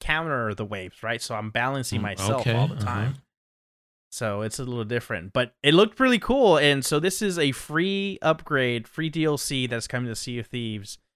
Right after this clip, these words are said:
Speaker 1: This is an original story. Um, you c-, you see, uh,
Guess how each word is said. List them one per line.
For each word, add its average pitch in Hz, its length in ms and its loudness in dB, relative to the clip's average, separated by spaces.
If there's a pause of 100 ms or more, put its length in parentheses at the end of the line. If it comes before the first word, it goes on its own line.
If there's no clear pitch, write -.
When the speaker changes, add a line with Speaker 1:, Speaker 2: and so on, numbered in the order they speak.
(200)
Speaker 1:
This 123 120 -8
is 127 120 -2
an 123 80 -2
original 135 440 0
story. 147 580 -2 (580)
Um, 117 300 0
you 117 140 -4
c-, 120 160 -8
you 123 120 -4
see, 123 580 0
uh, 104 360 -2